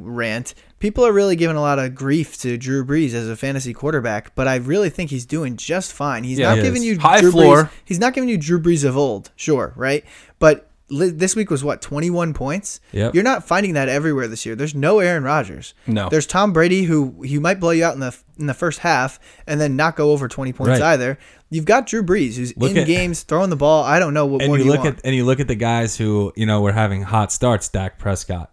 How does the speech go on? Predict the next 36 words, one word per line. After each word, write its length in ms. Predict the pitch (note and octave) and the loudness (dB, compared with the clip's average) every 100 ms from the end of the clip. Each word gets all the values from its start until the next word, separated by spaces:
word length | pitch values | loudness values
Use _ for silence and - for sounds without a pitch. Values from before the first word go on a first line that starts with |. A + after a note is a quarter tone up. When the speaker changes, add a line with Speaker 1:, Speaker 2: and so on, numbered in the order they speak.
| - | -14
Speaker 2:
Yep. 260 | G2 F#2+ - | -12 -12 0
Speaker 3:
tanking. 520 | - G#2+ F2+ F2 F2+ - - - | 0 0 -2 -8 -12 -18 -20 -2
Speaker 2:
Alex 300 | A2 A2 G2+ | 0 0 0
Smith. 400 | - A2 F#2 - - - | 0 0 0 -6 -12 -4
Speaker 3:
tanking. 540 | - A#2 G#2+ F#2 F2 - - | -2 0 -2 -4 -8 -14 -14
So, 360 | - D3 B2 - - - - | 2 4 4 2 -10 -14 -6
you 80 | |
know, 260 | C#3 B2 A2+ B2 | -2 -2 -4 -2
there's 320 | B2 B2+ A2+ | 0 2 2
not 260 | B2+ C#3 | 2 0
many 400 | B2+ C3 C3+ B2+ | 0 0 0 0
main 580 | G2 G2+ A2 A#2 A#2 A2 | 0 -2 -2 0 0 -2
quarterbacks 460 | - A#2+ G#2+ G2 - | -2 -2 0 -2 -2
who 80 | A2 | -4
have 80 | |
just 220 | G2 G#2+ - | -2 -4 -2
been 260 | G2+ F2+ - | -4 -4 -8
straight 420 | - - A#2 A2 | -8 -4 -2 0
down 180 | A#2 A2+ | 0 -2
the 60 | A2 | -2
line, 280 | A2 G#2+ G2+ | -2 -2 -4
steady, 600 | - - A#2+ G#2 F#2 - - | -6 -4 -2 -2 -4 -10 -10
besides 420 | G#2 G2 A2 G2+ - | -8 -2 -2 -2 -4
Drew 240 | A2+ G#2+ | -4 -2
Brees. 440 | G2+ G#2 E2+ - - | -2 -2 -4 -10 -8
Speaker 1:
He's 160 | F3 | -2
not 160 | A#3 C#3 | 0 0
losing 480 | B2+ E3 D#3+ C#3+ B2 | 2 4 4 2 -2
you 160 | A#2 | -2
weeks. 440 | A#2 G2 - - - - | -2 -4 -8 -16 -16 -4
Speaker 3:
Yeah. 160 | A#2 | 0
Speaker 2:
No, 140 | A#2+ G#2+ | 2 2
not 200 | A2 A#2 | 0 -2
at 80 | A#2 | -2
all. 220 | A2 F#2+ | -4 -4
Speaker 3:
Yeah. 200 | A2 G2 | -4 -4